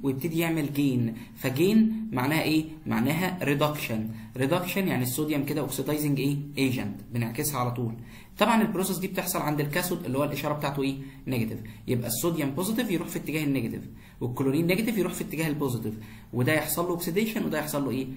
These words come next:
ريدكشن. الاقي الصوديوم هنا بيعمل بريسبتيشن في الحته دي، يترسب فوق مين؟ فوق الكاثود، الاقيه عمال بيتكون، فلاقي الماس بتاعه الكاثود عماله بتتقل.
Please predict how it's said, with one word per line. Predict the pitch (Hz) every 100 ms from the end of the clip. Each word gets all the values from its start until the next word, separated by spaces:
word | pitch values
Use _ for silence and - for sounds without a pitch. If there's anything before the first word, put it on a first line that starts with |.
| - -
ريدكشن. | 120 110 - - - - -
الاقي | 151 160
الصوديوم | - - 156 151
هنا | 135 147
بيعمل | 151 151 151 147
بريسبتيشن | 139 123 120 139 127 113
في | 110
الحته | 117 135 120
دي، | 113 - -
يترسب | 127 127 123 156 - 156 147
فوق | 160 151
مين؟ | 156 156 151 -
فوق | - 156
الكاثود، | 135 131 135 113 110 -
الاقيه | 117 143
عمال | 139 143
بيتكون، | 147 139 - 135 113 107
فلاقي | - 131 196 196
الماس | 180 165 190 247 - 151
بتاعه | 151 151 208 185 180
الكاثود | 165 151 208 -
عماله | 139 135 165
بتتقل. | 165 165 - 110